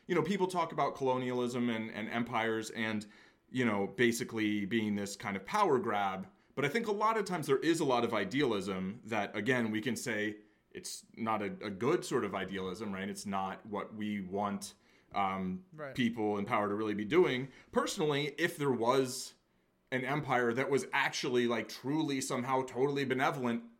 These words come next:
Speaker 1: I don't personally think it would necessarily be the worst thing in the world.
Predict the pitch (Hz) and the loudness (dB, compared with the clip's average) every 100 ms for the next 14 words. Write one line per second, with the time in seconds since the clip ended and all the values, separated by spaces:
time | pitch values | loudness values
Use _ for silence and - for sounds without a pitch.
0 | - 170 269 135 123 - 180 170 120 110 | -6 0 4 4 2 2 2 2 -2 -6
1 | 104 113 101 107 107 104 110 98 104 101 | -6 -6 -2 -2 -2 -4 -6 -6 -6 -4
2 | 101 95 101 95 101 98 92 - 92 95 | -4 -4 -6 -6 -6 -4 -6 -6 -8 -6
3 | 120 180 - 87 | -2 2 2 0